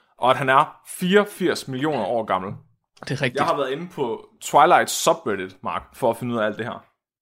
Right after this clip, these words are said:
Speaker 2: <laughs> Det er meget videnskabeligt.
Speaker 1: Ja.
Speaker 2: Rune, han havde, øh,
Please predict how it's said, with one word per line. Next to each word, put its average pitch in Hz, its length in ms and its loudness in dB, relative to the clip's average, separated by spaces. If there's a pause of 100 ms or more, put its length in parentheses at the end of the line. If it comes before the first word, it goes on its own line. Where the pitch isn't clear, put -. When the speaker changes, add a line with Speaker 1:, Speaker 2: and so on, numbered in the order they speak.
Speaker 2:
<laughs> 277 1900 2
Det 156 60 6
er 139 40 6
meget 170 240 6
videnskabeligt. 139 520 2
Speaker 1:
Ja. 113 60 0 (840)
Speaker 2:
Rune, 190 440 4
han 202 160 4
havde, 143 640 6
øh, - 40 0